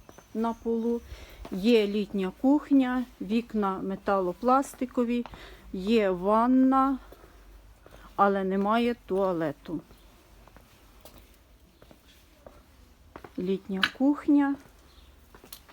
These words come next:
Ось такий заїзд з вулички. Є гараж, С Г прибудови, курничок,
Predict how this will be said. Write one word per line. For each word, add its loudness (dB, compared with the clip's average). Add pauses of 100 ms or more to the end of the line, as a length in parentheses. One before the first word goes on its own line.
(1900)
Ось -8
такий -4
заїзд -4
з -8
вулички. -2 (640)
Є 0
гараж, 2 (1500)
С -6
Г -2
прибудови, -2 (800)
курничок, -2